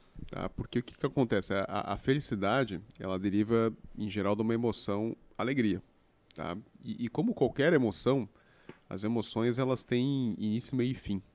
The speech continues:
tá? As, as emoções, em geral, elas duram minutos. Então, pense bem: se a gente vive numa cultura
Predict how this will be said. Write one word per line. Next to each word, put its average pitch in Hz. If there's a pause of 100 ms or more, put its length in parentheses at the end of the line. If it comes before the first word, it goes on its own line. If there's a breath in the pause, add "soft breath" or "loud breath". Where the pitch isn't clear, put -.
(140)
tá? 85
As, 90
as 90
emoções, 107
em 151
geral, 117
elas 104
duram 113
minutos. 120 (680 soft breath)
Então, 117
pense 139
bem: 107
se -
a 117
gente 123
vive 127
numa 120
cultura 95